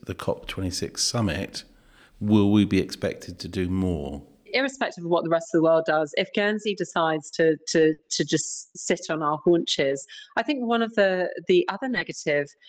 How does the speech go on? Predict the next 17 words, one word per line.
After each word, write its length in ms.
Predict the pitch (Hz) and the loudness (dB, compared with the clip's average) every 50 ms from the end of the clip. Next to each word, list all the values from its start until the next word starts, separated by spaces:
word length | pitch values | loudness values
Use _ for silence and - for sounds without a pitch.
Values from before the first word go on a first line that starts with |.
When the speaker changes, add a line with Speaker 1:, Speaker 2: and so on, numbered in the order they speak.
| _ - | _ -6
Speaker 2:
effects 480 | - 175 - - 175 151 - - - - | -6 -4 -4 -4 -4 -4 -4 -8 -6 -4
would 100 | 214 208 | 0 0
be 100 | 240 233 | 2 2
the 120 | 233 226 | 4 4
opportunities 800 | 220 220 220 220 - - 240 247 262 277 262 - 180 160 156 - - | 2 2 0 -4 -4 -2 0 0 0 0 0 0 0 0 0 0 -2
that 100 | 165 - | 0 0
would 140 | 190 185 - - | 0 0 0 0
pass 260 | - 202 196 180 - | -2 -2 -2 -2 -2
us 140 | 185 175 - - | -6 -6 -4 -4
by, 360 | 180 175 175 156 139 139 139 143 - _ - - - _ | -2 0 0 0 -2 -2 -6 -10 -16 _ -20 -20 -4 _
because 380 | - 208 - 226 233 226 226 226 | -2 -2 0 0 -2 -2 0 0
there 160 | 233 226 226 | 0 2 0
is 260 | 226 226 226 - - | 0 -2 -6 -6 -2
so 180 | - 254 254 254 | 0 2 2 2
much, 340 | 233 202 175 - - - - - - | 2 2 0 0 -4 -6 -8 -4 0
you 60 | 196 | 2
know, 180 | 190 185 185 | 2 2 2